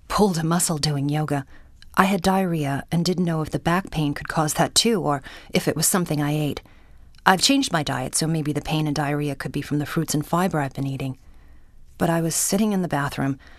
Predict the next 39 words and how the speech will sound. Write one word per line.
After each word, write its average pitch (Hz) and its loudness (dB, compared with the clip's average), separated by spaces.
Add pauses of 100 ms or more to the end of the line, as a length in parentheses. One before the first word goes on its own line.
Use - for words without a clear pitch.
(220)
thinking 185 2
the 180 0
pain 208 2
was 156 -2
so - 2
bad 175 0
that 147 0
I 151 2
should 156 0
call 160 2
somebody. 139 -4 (1000)
I 170 4
was 156 0
afraid 165 -2
the - -6
pain 160 -2
meant 147 -4
my 139 -4
cancer 147 -2
had 127 -8
spread. - -6 (800)
I 175 6
was 175 2
trying 208 2
to 202 -2
remember 170 2
what 156 0
the - 0
side 175 2
effects 160 -4
of - -4
the - -2
chemo 233 0
were. 127 -2 (920)
I - 0
started 170 2
to - -4
get 139 -4
panicky. 143 -4